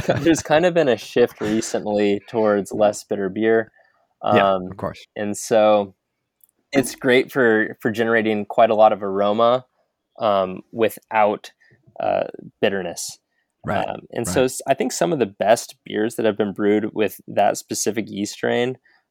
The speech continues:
Speaker 1: uh, have been, um, like, blonde ales or just really simple
Speaker 2: Mm.
Speaker 1: grain, grain bills with very, you know, no, no dry hop at all.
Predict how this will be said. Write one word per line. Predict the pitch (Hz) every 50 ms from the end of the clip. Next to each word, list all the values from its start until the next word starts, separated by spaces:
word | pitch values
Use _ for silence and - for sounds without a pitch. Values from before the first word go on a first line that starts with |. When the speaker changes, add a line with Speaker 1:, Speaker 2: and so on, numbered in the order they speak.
| - -
Speaker 1:
uh, | - 101 98 - 113
have | 110 110 101 104
been, | - 104 104 101 98 98 98 98 - - 143 - - _ _ _ _ _ _
um, | - - - 113 - _ _
like, | - 120 - - _ _ _ _ _ _ _ - - - _ _ _ _ - - _ _ _
blonde | - 104 98 101 107 101
ales | 101 92 92 92 92 - - - - _ - - -
or | 120 107
just | 107 107 101 - - - - - - -
really | - 117 113 120 127 127 120
simple | 113 - - - - 117 110 110 110 117 110 107 104 104 101 101
Speaker 2:
Mm. | - _ _ _ _ _ _ -
Speaker 1:
grain, | 113 110 107 110 110 107 107 107 - - - -
grain | - 113 110 110 107
bills | 110 107 104 107 107 104 101 101 - - _ _ _ _ _ _ _ _
with | - 110 107 101 95 90 - _ - - _ _ _ _ _ _ -
very, | - 120 120 123 117 123 120 117 117 117 113 110 110 107 107 101 - - - _ _ _ _ _ _ _ _ _
you | - 127 113
know, | 92 90 92 - -
no, | - 113 113 120 127 127
no | 123 - 123 117 120
dry | 107 113 107
hop | 107 107 107 98 -
at | 107 95
all. | 95 95 92 - -